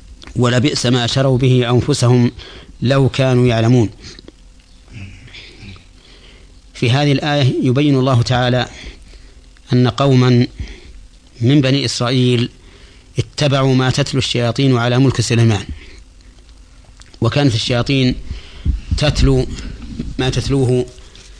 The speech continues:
من أنواع السحر، بل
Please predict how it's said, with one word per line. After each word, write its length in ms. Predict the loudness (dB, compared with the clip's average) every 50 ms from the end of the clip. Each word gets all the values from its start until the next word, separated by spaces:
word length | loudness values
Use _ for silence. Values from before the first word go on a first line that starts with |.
| -18 -14 -14 -10 -4 -2
من 300 | 0 0 2 0 -2 -4 -8 -16 -20 -20 -20 -20 -20 -14 -6 -2
أنواع 260 | 0 0 0 0 0
السحر، 460 | -2 -4 -4 -4 -4 -2 -2 -4 -4 -6 -10 -12 -12 -14 -18 -20 -20 -20 -20 -20 -20 -20 -20 -20 -20 -20 -20 -20 -20 -20 -20 -20 -20 -20 -14 -12 -12 -12 -14 -16 -20 -20 -20 -20 -20 -20 -20 -20 -20 -20 -20 -18 -16 -16 -14 -16 -16 -20 -20 -20 -20 -20 -20 -20 -20 -20 -20 -20 -20 -20 -20 -14 -6 -4
بل 320 | -2 0 0 0 -2 -2